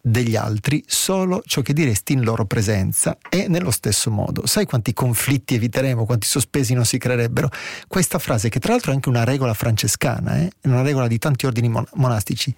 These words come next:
ti dice: "Sii onesto nella parola, sii leale nella parola". Questa cosa qua aiuta moltissimo a creare ambienti lavorativi basati sulla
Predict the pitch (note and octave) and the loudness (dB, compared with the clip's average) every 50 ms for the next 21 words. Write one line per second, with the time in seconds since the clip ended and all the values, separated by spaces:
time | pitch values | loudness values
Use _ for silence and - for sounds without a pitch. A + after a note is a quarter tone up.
0 | - - - E3 D3 C#3+ - - - A2+ A2 - - - - - - - - F3 | -4 0 2 2 4 2 2 0 -2 -6 -6 -10 -12 -18 -10 -6 -4 -2 0 0
1 | D#3+ D3 C#3 C3+ B2+ - - - C#3 C3 B2+ A2+ - - A#2 A2+ G#2+ G#2 G2+ - | 0 2 2 0 0 -2 -2 0 0 0 0 0 0 -2 -2 0 0 0 0 2
2 | E3+ D3 C3+ C3+ C3+ C#3 C#3 C3 A#2+ A#2+ A#2+ A2+ A2 G#2 - - - - - - | 2 2 2 2 2 2 2 2 2 0 0 -2 -2 -2 -2 -2 -4 -6 -8 -4
3 | - D3+ C#3+ - - C#3 A#2+ B2+ B2+ C3+ C3 E3 F3+ F3 - - _ - - G#2+ | -2 -2 0 0 0 0 0 2 2 0 0 0 0 -2 -2 -6 _ -2 0 2
4 | A#2 A2 A2 A2+ - - - - - A#2 A#2+ A2+ - - A#2+ A2+ - - - A#2+ | 2 2 0 0 -2 -4 -4 -2 0 2 2 0 0 -2 -2 -2 0 0 0 -2
5 | G#2+ - - - A2 - - C#3+ C3 A2 A2+ A#2 - - G#2+ G#2+ G#2+ A2+ A#2+ C3+ | -2 -2 -2 -4 -2 0 0 0 2 0 0 -2 -4 -2 0 2 2 4 4 2
6 | C#3 B2 A2 - A2 G#2+ A2+ A2+ B2 B2 - - D#3+ E3 D#3 F#3 - - _ _ | 2 0 0 -2 -2 0 0 0 0 0 0 0 0 0 0 -2 -6 -8 _ _
7 | _ _ - A#2 A2+ A2 - F#2 F2 - - - - - - D#3+ E3 F3+ F3+ E3+ | _ _ 0 0 2 2 0 -2 -4 -6 -8 -8 -6 -4 -2 0 2 2 2 0
8 | F3+ | -2